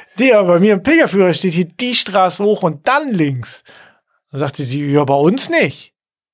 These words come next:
Ne, die hatte jetzt irgendeinen anderen. „Bei uns nicht, da musst du hier hoch. Franziskusweg hier hoch. Ne, sind noch vierzehn Kilometer, was auch immer, da in die Richtung.“ Und dann dachte ich so, „Scheiße, was machst du denn jetzt? Gehst du jetzt nach deinem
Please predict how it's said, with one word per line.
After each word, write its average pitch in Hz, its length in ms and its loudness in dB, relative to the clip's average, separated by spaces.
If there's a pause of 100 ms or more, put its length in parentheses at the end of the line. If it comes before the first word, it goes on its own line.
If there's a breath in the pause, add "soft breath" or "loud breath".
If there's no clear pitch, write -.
(120)
Ne, 214 180 -2
die 147 200 -10
hatte 131 180 -12
jetzt 127 120 -12
irgendeinen 147 300 -10
anderen. 127 260 -8
„Bei 147 100 -6
uns 170 280 0
nicht, 240 300 -4
da 147 60 -4
musst 185 200 -2
du 254 60 -4
hier 240 200 0
hoch. 156 360 0 (160)
Franziskusweg 233 640 -6
hier 220 200 0
hoch. 131 340 -6 (340)
Ne, 226 160 -2
sind 214 160 0
noch 202 140 2
vierzehn 220 400 -2
Kilometer, 175 460 2
was 147 200 -8
auch 135 100 -14
immer, 131 260 -10
da 151 360 -4
in 147 120 -8
die 160 100 2
Richtung.“ 127 320 -6 (1120 soft breath)
Und 139 100 -10
dann 135 60 -4
dachte 131 260 -8
ich 135 100 -8
so, 151 320 -10 (480)
„Scheiße, - 340 -12
was 127 120 -12
machst 226 160 -14
du 127 100 -10
denn 131 80 -12
jetzt? - 140 -18
Gehst 143 200 -8
du 135 40 -8
jetzt - 200 -12
nach 123 140 -6
deinem 165 540 -6